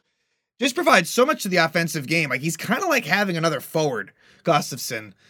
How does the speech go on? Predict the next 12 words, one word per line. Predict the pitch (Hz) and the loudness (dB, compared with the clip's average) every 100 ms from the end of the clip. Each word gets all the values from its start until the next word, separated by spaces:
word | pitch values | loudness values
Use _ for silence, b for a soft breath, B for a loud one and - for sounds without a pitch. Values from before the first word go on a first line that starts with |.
| b | b
So | - 180 165 | 0 0 2
I | 160 196 | 2 2
think | 220 226 208 | 2 -2 0
that | 185 | -2
he | 147 196 220 | -2 -2 2
is, | 180 143 | 2 0
like, | 143 139 | -2 0
your | 151 | -2
number | 143 120 | -2 -4
five. | - 180 175 151 139 | 2 4 4 2 -2
And | 131 | -4
so | 170 160 156 | -2 0 0